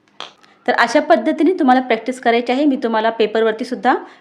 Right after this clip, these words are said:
पेन्सिलने किंवा पेनाने काढून दाखवते. तर आता आपण पाहूया की आपल्याला कसली प्रॅक्टिस करायची आहे. तर पहा, इथे मी तुम्हाला काही डिझाईन देते. आपण मोर काढायचा आहे. मोर काढताना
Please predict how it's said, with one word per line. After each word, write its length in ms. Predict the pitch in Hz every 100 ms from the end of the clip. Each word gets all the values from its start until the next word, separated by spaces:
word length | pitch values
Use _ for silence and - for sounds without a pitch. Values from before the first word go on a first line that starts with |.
| _
पेन्सिलने 380 | 226 220 214 233
किंवा 180 | 226 226
पेनाने 340 | 226 202 202 359
काढून 280 | 269 185
दाखवते. 500 | 185 160 147 131 147 - _ _ _ _ _ _ -
तर 100 | 214 -
आता 180 | 208 233
आपण 220 | 233 247
पाहूया 400 | 254 220 247 233 339 -
की 60 | 226
आपल्याला 360 | 208 220 214 262
कसली 320 | - - 269
प्रॅक्टिस 380 | 254 190 202 -
करायची 340 | 180 165 165
आहे. 120 | 160 151 _ -
तर 60 |
पहा, 220 | - 202 254
इथे 180 | 196 208
मी 80 | 196
तुम्हाला 340 | 196 202 196
काही 260 | 190 185 247 - _ _ -
डिझाईन 360 | 190 185 185 185
देते. 300 | 175 208 233 - _ _ _ _ _ _ _ _ _ _ _ _ _ _ _ _ _
आपण 280 | 190 - 226 311 - -
मोर 240 | 226 233 233
काढायचा 400 | 220 190 190 190
आहे. 140 | 247
मोर 280 | 294 208 208
काढताना 520 | 214 202 202 202 214